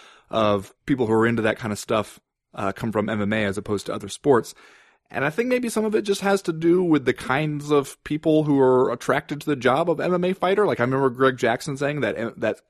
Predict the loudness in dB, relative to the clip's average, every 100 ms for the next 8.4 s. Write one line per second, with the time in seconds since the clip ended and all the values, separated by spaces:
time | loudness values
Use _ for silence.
0 | -20 _ -4 -4 -4 0 2 0 0 0
1 | -2 -2 -4 -4 -12 -14 _ -6 -4 -2
2 | -4 0 -2 -2 -12 -12 -10 -2 2 4
3 | 4 2 -6 -14 -10 -6 -6 -4 -4 -2
4 | -4 -4 -4 -6 0 2 4 4 4 4
5 | 2 0 4 4 4 -2 -20 -20 _ _
6 | -4 0 2 0 -2 -2 -2 0 0 0
7 | 0 2 2 4 2 0 -4 -4 -2 -2
8 | -2 -4 -10 -16